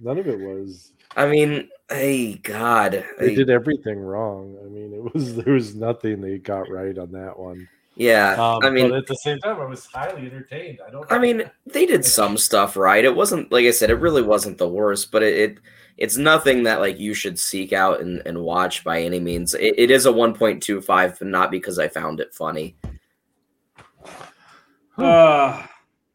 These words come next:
Speaker 1: We actually
Speaker 3: so
Speaker 1: rated this higher than Dozer, I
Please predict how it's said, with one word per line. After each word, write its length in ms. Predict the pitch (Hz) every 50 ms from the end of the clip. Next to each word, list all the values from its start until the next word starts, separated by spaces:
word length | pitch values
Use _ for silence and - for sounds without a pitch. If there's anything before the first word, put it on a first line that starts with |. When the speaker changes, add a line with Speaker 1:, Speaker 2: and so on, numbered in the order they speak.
| _ _ _ _ _ _ _ _ _ _ _ _ _ _ _ _ _ -
Speaker 1:
We 240 | 117 120 143 175
actually 380 | 208 226 220 - - 139 131 120
Speaker 3:
so 60 | 110
Speaker 1:
rated 300 | 120 123 127 131 135 117
this 180 | 113 117 101 -
higher 360 | 107 107 117 120 131 151 147
than 200 | 110 104 92 98
Dozer, 600 | 85 98 104 110 117 110 104 104 104 98 98
I 40 | 95